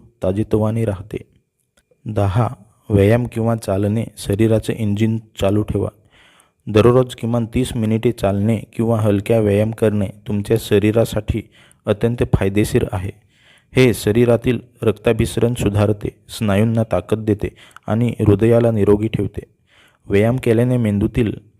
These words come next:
एंडोर्फिन नावाचा हार्मोन तयार होतो, जो तुमचे मूडला सुधारतो आणि तणाव कमी करतो. सतत व्यायाम केल्याने तुम्हाला झोप सुधारते आणि तुमच्या शरीराची क्षमता वाढतो.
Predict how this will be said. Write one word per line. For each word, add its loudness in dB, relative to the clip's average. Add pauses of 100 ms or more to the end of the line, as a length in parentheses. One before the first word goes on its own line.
(320)
एंडोर्फिन 0 (300)
नावाचा 0
हार्मोन 0
तयार 4
होतो, -2 (340)
जो 6
तुमचे -2
मूडला 2
सुधारतो -2
आणि -4 (100)
तणाव 0
कमी -6
करतो. -4 (640)
सतत 2
व्यायाम 2
केल्याने -2
तुम्हाला -2
झोप -2
सुधारते 0
आणि -2
तुमच्या -2
शरीराची 0
क्षमता -6
वाढतो. -4